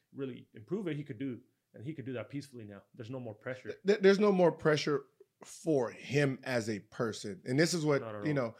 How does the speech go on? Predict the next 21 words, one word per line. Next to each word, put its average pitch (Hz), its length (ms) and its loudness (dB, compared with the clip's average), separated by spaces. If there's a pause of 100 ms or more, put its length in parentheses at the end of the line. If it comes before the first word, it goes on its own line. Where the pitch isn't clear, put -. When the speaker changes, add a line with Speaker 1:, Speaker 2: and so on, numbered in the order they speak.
(800)
Speaker 2:
when 139 180 4
you're 165 220 4
outside 151 880 2 (540)
reporting 139 600 2
on 139 180 2
stuff, 139 480 -2 (380)
you 143 100 -2
know, 127 140 0
just 120 220 -2
like 127 160 2
Kawhi 123 500 2
Leonard 120 400 -2 (500)
and 120 140 -2
all 123 180 4
these 123 220 2
guys, 117 480 4
and 101 340 -2 (280)
when 113 160 -4
K 139 260 2
D 123 520 -2 (420)
originally 120 720 2